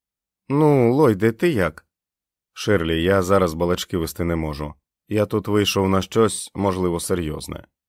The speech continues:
"Добре, Ллойде". Голос Ширлі втратив усі кокетливі нотки і моментально став повністю діловим.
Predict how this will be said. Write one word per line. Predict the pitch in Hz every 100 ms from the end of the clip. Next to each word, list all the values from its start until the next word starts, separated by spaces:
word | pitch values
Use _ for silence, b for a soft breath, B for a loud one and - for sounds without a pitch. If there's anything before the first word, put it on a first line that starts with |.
| _ _ _ _ _ _ _ _ _ 139
"Добре, | 135 131 131 113 120 139 139
Ллойде". | 139 139 135 139 143 143 _ _ _ -
Голос | 101 101 95
Ширлі | - 113 107 110
втратив | 98 98 92 92
усі | 90 - 95
кокетливі | 95 85 92 87 85 87
нотки | 95 107 -
і | 92
моментально | 85 82 80 87 85 82
став | - 87 85
повністю | 78 87 78 78 - 92
діловим. | 92 92 95 73 -